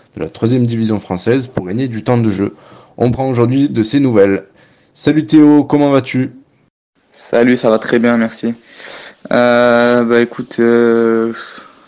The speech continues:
Speaker 2: je pense, euh, c'est, c'est un peu pareil que, que partout dans la France pour le moment. Euh, on est tous confinés, euh, même c'est vrai qu'ici les, les écoles ont fermé avant vu que, vu que c'est une île et, et il y a eu un, un foyer épidémique, euh,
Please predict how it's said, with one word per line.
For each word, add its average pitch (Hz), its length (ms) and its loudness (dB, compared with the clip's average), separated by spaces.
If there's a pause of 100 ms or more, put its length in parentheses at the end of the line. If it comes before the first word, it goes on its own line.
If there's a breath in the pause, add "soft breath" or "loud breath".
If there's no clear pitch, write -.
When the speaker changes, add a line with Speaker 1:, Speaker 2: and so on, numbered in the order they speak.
(140 loud breath)
Speaker 2:
je - 120 -20
pense, 120 280 -4
euh, 110 280 0
c'est, 110 320 -6
c'est - 160 -10
un 110 60 -4
peu 120 120 -6
pareil 120 320 0
que, 113 380 -2 (1000 soft breath)
que - 120 -6
partout 117 320 -6
dans 123 100 0
la 120 120 0
France 131 260 -12
pour 120 160 -2
le 120 40 0
moment. 123 440 0 (180)
Euh, 117 260 -6
on 113 80 -2
est 110 100 -2
tous 117 180 -10
confinés, 120 680 0
euh, 110 220 -4
même 117 180 -2
c'est - 120 -8
vrai 117 140 -2
qu'ici 120 340 -6
les, 110 260 0 (340 loud breath)
les 117 160 -6
écoles 117 220 0
ont 117 80 0
fermé 113 300 -2
avant 120 300 -2
vu 117 100 -8
que, 107 420 -4
vu 107 100 -16
que - 60 -16
c'est - 160 -4
une 113 220 2
île 123 160 -2
et, 113 40 -2
et 113 500 -6
il 113 60 -6
y 113 40 -2
a 110 60 -2
eu 110 100 -4
un, 110 100 -4
un 110 140 -6
foyer 113 340 -2
épidémique, 117 600 -6
euh, 117 160 -8